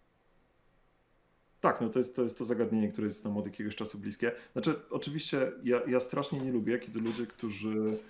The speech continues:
mają o tym względne pojęcie, bo coś tam czytali, tworzą sobie całą skomplikowany podział, że jest taka rola, albo taka rola, albo taka rola. Być może ktoś mądry to kiedyś zrobił,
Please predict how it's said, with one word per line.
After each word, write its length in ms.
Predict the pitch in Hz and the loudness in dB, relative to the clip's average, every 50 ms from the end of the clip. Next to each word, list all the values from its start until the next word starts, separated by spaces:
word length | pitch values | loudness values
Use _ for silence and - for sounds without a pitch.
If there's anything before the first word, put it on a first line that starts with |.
| - - - - | -20 -16 -8 -2
mają 360 | 110 113 113 117 117 110 110 | 0 2 2 2 2 2 0
o 60 | 113 110 | -2 -2
tym 260 | - 120 113 110 107 | 0 0 0 0 0
względne 420 | - 98 98 120 117 117 113 107 | -2 -2 0 2 4 4 4 2
pojęcie, 400 | - 107 104 104 101 101 - 107 | 2 0 0 0 0 -2 -2 -2
bo 100 | 101 101 | -4 -4
coś 120 | 95 - - | -6 -6 -6
tam 120 | 107 107 | -6 -6
czytali, 300 | - - - - - - | -6 -2 -2 0 0 0
tworzą 280 | - - - - 110 107 | -2 -4 -2 0 0 0
sobie 180 | - 107 107 | -2 -4 -4
całą 280 | - 120 113 113 117 110 | -2 0 0 2 2 0
skomplikowany 560 | 110 - 120 107 - - - 113 113 113 110 | 0 0 -2 -4 -2 -2 0 0 2 0 0
podział, 400 | 110 - 120 117 110 113 110 104 | 0 2 2 2 4 4 2 2
że 80 | 101 107 | 2 0
jest 140 | 104 - | -2 -2
taka 220 | - 113 - 120 110 | -2 -2 0 0 2
rola, 180 | 110 110 110 | 2 2 2
albo 180 | 110 107 104 104 | 0 0 0 -2
taka 220 | - 107 104 113 | -4 -4 -2 -2
rola, 160 | 107 110 107 107 | 0 0 0 0
albo 120 | 98 98 | 0 -2
taka 220 | - 110 - 110 | -4 -6 -6 -4
rola. 240 | 98 104 101 110 123 - - - - - | -2 0 2 2 0 0 -4 -14 -8 -6
Być 120 | 113 - | -2 0
może 160 | 135 131 139 | 2 2 2
ktoś 160 | 135 - - | 0 -4 -4
mądry 240 | - 120 110 104 113 | -4 -2 -2 -2 -4
to 60 | - | -4
kiedyś 200 | - 117 110 110 | -4 -2 -2 0
zrobił, 420 | 104 107 110 101 110 127 156 180 | 0 0 0 0 2 0 0 0